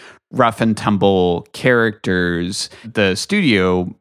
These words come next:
kind of had reservations about this idea, like, w-, we really expect outdoorsmen to suddenly pop up and sing.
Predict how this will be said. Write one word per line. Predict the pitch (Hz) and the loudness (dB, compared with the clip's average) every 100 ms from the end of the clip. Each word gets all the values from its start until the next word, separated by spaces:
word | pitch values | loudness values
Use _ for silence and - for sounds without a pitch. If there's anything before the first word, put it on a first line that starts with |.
| - | -10
kind | - 127 | -2 -2
of | 101 | 0
had | 117 101 | -2 0
reservations | 104 110 107 87 82 92 104 95 | 0 0 -2 -2 -2 -2 -4 -4
about | - 92 95 | -2 -2 -2
this | 95 | -4
idea, | 87 85 95 92 | -4 -4 -2 -2
like, | 92 95 | -2 -4
w-, | 95 101 - | -4 -10 -6
we | 110 110 | -2 0
really | 98 98 95 | 0 0 0
expect | 92 - 101 95 | -2 -4 -2 -2
outdoorsmen | 95 - 98 98 98 95 98 | -2 -2 -2 -2 -4 -4 -4
to | |
suddenly | - 98 90 | -4 -4 -6
pop | 92 - 95 101 | -6 -4 -4 -4
up | 95 92 | -6 -6
and | 87 | -6
sing. | - 123 101 92 92 | -4 -2 0 -2 -6